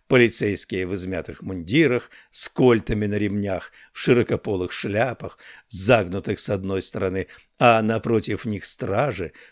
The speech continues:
в полупанцирях и кольчугах с алебардами, в изумлении глядящие одни на других, словно два времени, два мира,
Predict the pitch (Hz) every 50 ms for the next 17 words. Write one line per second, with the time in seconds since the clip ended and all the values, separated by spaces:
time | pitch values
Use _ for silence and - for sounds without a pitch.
0 | _ _ - - - _ - 143 127 120 120 107 - - _ _ _ _ - 135
1 | 117 104 98 92 82 - - - 104 90 90 82 - - - 127 120 104 - 120
2 | 104 98 87 - - 110 98 92 82 82 80 - - _ _ - _ _ - -
3 | - 143 110 95 90 78 73 90 113 127 117 101 87 80 90 85 82 80 - _
4 | _ _ _ _ _ - 117 127 143 160 143 117 139 151 147 147 143 139 120 101
5 | 95 92 98 101 92 101 110 117 110 139 196 - - - - - 87 85 - -
6 | - - _ _ _ 139 135 139 123 117 139 143 139 127 123 120 113 127 135 123
7 | 110 95 78 - _ _ - - _ - - - 160 147 143 120 135 139 127 117
8 | 123 127 131 127 143 139 117 95 90 92 92 92 92 104 110 127 127 127 123 107
9 | 92 87 90